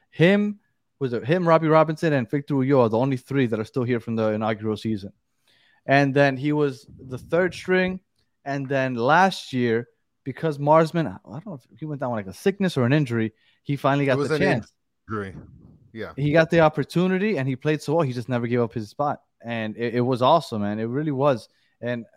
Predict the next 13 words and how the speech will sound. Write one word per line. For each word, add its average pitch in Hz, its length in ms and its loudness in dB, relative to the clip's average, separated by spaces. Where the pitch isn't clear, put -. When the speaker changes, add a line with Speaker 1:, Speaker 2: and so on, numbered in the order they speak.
Speaker 1:
I 127 80 -10
don't 175 140 -10
think 165 120 -10
anybody 156 320 -4
expected 151 520 0
it 190 240 2
when 123 120 -4
he 120 120 -2
first 135 420 -4
got 123 180 -2
on 131 260 0
the 135 100 -6
pitch, - 400 -6